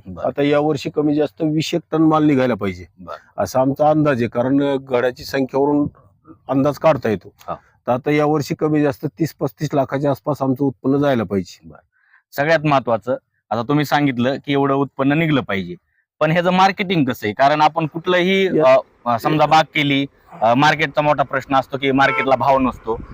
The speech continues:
Speaker 1: तर तुम्हाला ह्याचं मार्केट कुठं आहे, कसं काय?
Speaker 2: याचं मार्केटिंग आमच्या समोरूनच, घरासमोरून एक रोड गेलेला आहे, त्या रोडवरच आम्ही याचं स्टॉल लावलं पहिल्या वर्षी, थोडा माल असल्यामुळं.
Speaker 1: हा.
Speaker 2: आमचा माल सगळा इथंच विकला.
Speaker 1: हम्म.
Speaker 2: दुसऱ्या वर्षी आम्ही एक आंबडला स्टॉल लावला
Speaker 1: हम्म.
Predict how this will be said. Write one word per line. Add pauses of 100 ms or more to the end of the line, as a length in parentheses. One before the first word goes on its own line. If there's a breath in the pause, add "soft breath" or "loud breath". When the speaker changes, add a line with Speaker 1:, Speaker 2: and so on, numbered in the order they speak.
(160)
Speaker 1:
तर
तुम्हाला
ह्याचं
मार्केट
कुठं
आहे,
कसं
काय?
Speaker 2:
याचं
मार्केटिंग
आमच्या
समोरूनच,
घरासमोरून
एक
रोड
गेलेला
आहे, (200)
त्या
रोडवरच
आम्ही
याचं
स्टॉल
लावलं
पहिल्या
वर्षी,
थोडा
माल
असल्यामुळं. (120)
Speaker 1:
हा. (140)
Speaker 2:
आमचा
माल
सगळा
इथंच
विकला.
Speaker 1:
हम्म.
Speaker 2:
दुसऱ्या
वर्षी
आम्ही
एक
आंबडला
स्टॉल
लावला
Speaker 1:
हम्म.